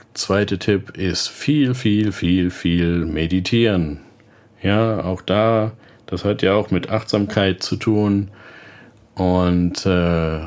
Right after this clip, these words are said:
andererseits aber auch mit einem klaren Geist, dass eben nicht mehr so die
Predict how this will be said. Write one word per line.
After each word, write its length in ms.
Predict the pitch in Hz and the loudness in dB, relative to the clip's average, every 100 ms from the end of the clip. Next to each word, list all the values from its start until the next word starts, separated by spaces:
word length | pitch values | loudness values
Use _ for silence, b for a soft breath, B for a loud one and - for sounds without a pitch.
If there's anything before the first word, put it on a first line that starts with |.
| 82 - _ _ _ _ _ | -12 -18 _ _ _ _ _
andererseits 680 | 98 98 92 95 92 92 90 | -2 0 2 2 2 0 0
aber 260 | 85 90 80 | -2 0 2
auch 300 | 90 87 - | 0 -2 -4
mit 560 | 87 92 90 - - - | 0 0 -2 -6 -6 -4
einem 280 | 85 80 78 | -2 -2 -2
klaren 460 | - 87 82 85 | -2 0 2 0
Geist, 640 | 82 87 127 131 - - - | 0 2 2 0 -6 -8 -4
dass 180 | 82 - | -4 -4
eben 440 | 95 85 82 87 | -2 -2 0 0
nicht 260 | 123 127 110 | 0 -2 -2
mehr 180 | 104 | 0
so 240 | 98 98 101 | 0 0 0
die 380 | 82 87 85 | 0 -2 -4